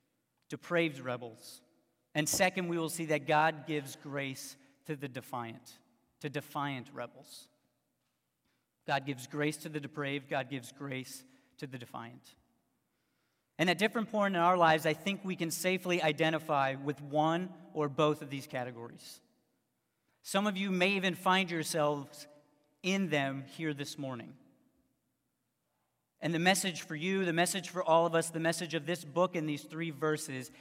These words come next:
is that God's grace is extended to all rebels everywhere. First, we begin with God gives grace to the depraved.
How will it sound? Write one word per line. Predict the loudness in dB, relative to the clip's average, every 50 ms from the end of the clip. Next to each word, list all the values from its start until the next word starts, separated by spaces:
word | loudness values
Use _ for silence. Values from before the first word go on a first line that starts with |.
| -20 -8 -4
is | -4 -2 2
that | 4 4 2 4 2 2
God's | 4 4 4 4 2 0 -4
grace | -8 -4 -2 0 2 2 0 0 -4 -4
is | -6 -6 -6
extended | -6 -8 -8 -10 -10 -10 -4 -2 -2 -2 0 -2 -4 -8 -8 -10 -12 -18 -20 _ _ _ -16
to | -14 -12 -8
all | -2 0 2 2 2
rebels | 4 2 2 2 0 -4 -8 -8 -8 -10 -12 -12 -12 -14 _ _ _ _ _ _ _
everywhere. | -8 -8 -8 -10 -12 -12 -12 -14 -16 -16 -20 _ _ _ _ _ _ _ _ _ _ _ _ _ _ _ _ _ _ _ _ _ _ _ _ _ _ _ _ _ _ _ _ _
First, | 0 2 4 4 4 2 0
we | 0 0
begin | 0 2 2 2 2 2
with | 0 0 0
God | 2 4 6 6 4 4 2 0
gives | 0 0 0 0 -2 -8
grace | -10 -8 -6 -4 -4 -4 -4 -6 -8 -12 -14 -14 -18 _ _ _ _ _ _ -12
to | -12 -10
the | -10 -10
depraved. | -12 -12 -12 -10 -10 -10 -10 -14 -18 -20 -20 -20